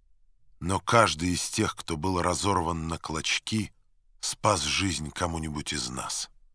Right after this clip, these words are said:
Ограда разбита, проходящие за ней рельсы фронтовой узкоколейки сорваны со шпал, их высоко загнутые концы вздыбились в небо.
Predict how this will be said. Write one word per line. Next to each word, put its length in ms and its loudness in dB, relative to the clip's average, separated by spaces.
Ограда 500 0
разбита, 720 0
проходящие 760 4
за 180 0
ней 200 2
рельсы 500 0
фронтовой 640 2
узкоколейки 760 0
сорваны 540 2
со 200 -2
шпал, 500 6
их 240 4
высоко 580 2
загнутые 720 2
концы 680 0
вздыбились 840 0
в 140 -2
небо. 440 -2